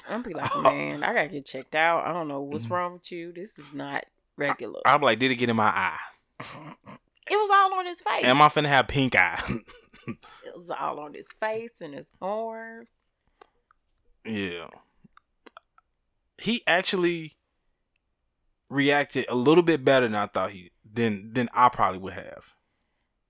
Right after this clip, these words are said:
Speaker 1: He reacted a little bit better than I would hope, but our camera was rolling. <laughs>
Speaker 2: Yeah, like, I, I probably wouldn't have, I probably would've been, um, kicked off the bed.
Speaker 1: Right, something.
Speaker 2: And I probably wouldn't even had all the dialogue.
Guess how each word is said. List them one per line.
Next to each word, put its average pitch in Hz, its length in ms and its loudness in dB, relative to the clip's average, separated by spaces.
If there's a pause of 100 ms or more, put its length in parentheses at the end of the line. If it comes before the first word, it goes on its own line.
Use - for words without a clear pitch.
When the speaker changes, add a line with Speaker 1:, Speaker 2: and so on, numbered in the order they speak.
(140)
Speaker 1:
He 208 160 -12
reacted 151 500 -12
a 143 200 -16 (140)
little 147 220 -14
bit 135 200 -12
better 139 300 -14
than 139 140 -16
I 139 100 -14
would 139 160 -20
hope, 143 280 -20
but - 160 -16
our 127 80 -18
camera 120 260 -20 (180)
was - 160 -20 (840)
rolling. 233 120 -2
<laughs> - 0 -
Speaker 2:
Yeah, 104 200 2
like, - 260 2
I, 131 380 8
I 139 120 8
probably 135 400 6
wouldn't 113 440 -2
have, - 80 -10 (1800)
I 135 100 2
probably 123 320 0
would've 107 180 -4
been, 101 200 -4
um, 90 140 -14 (340)
kicked - 260 -8
off 113 240 0
the 101 60 -12
bed. 107 540 -2
Speaker 1:
Right, 147 340 -4
something. 151 500 -10 (1120)
Speaker 2:
And 139 140 4
I 156 80 8
probably 175 200 6
wouldn't 180 220 2
even 170 120 2
had 160 160 0
all 156 160 4
the 127 60 -4
dialogue. 120 680 0